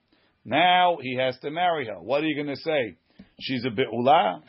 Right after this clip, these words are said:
No, the bi'ah was shelo kedarka. It goes like Rabbi Meir that says bi'ah shelo kedarka doesn't posel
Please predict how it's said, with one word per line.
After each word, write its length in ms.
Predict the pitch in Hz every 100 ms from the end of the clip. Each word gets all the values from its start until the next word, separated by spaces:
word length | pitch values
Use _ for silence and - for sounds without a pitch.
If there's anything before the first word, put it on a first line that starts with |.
| -
No, 360 | 196 247 196 131
the 100 | 123
bi'ah 380 | 113 123 151 165
was 160 | 165 -
shelo 280 | 170 175 170
kedarka. 720 | 180 185 180 208 202 185 139 _ - -
It 180 | 123
goes 260 | 135 165 160
like 160 | 160 139
Rabbi 280 | 147 139 151
Meir 540 | 147 135 117 117 131 - _ _ _
that 200 | 123 139
says 360 | - 202 190 123 98
bi'ah 360 | 135 151 170
shelo 360 | 151 143 147 160
kedarka 680 | 160 131 135 123 123 120 120
doesn't 420 | 139 156 156 156
posel 680 | 170 165 202 202 170 165